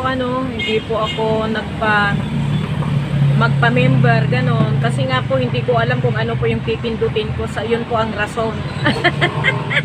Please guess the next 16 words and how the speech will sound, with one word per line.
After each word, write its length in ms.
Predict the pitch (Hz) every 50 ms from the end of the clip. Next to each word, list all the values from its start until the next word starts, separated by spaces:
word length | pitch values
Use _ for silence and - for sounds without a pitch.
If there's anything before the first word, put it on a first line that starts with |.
| - - - - - - - - - 960 932 - 807 807 - - - - - - - - - - - - - - - - - - 330 - - - - - - - - - - - 254 - - -
Yun 160 | - 277 285 294 294
po 80 | 285 285
ang 160 | 277 277 277
rason 400 | 277 285 277 262 285 285 285 277
kung 240 | 269 269 254 240 254
bakit 240 | 254 247 254 262 254
hindi 300 | 262 262 247 240 254 240
po 80 | 240
ako 400 | 254 247 240 240 240 247 254 254
nagpa-member. 800 | 240 240 233 233 233 240 233 233 233 240 240 233 220 214 226 220
Hindi 240 | 220 226 226 220 220
ko 160 | 214 208 208
alam 480 | 214 220 214 202 196 226 226 226 220 220
kung, 320 | 214 214 214 214 214 208
kasi 480 | 208 - 220 226 - 269 262 247 240 240
yung 100 | 233